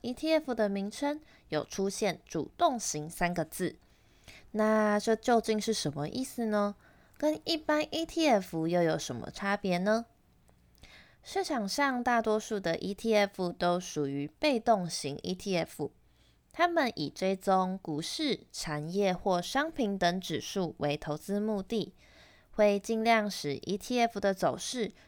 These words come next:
能够贴近对应指数的走势，并且他们只会因为联动的指数、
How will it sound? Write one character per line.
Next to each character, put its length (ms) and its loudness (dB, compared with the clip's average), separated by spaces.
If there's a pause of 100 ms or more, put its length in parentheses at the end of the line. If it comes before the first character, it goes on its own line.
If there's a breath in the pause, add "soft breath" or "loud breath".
能 180 -2
够 220 2
贴 340 0
近 320 -2
对 240 2
应 240 -2
指 200 -8
数 240 -4
的 200 0
走 240 -8
势， 300 -6 (800 soft breath)
并 180 -4
且 360 -2
他 180 0
们 180 2
只 220 -4
会 300 -2
因 180 -4
为 180 2
联 220 0
动 180 0
的 140 2
指 240 -4
数、 320 2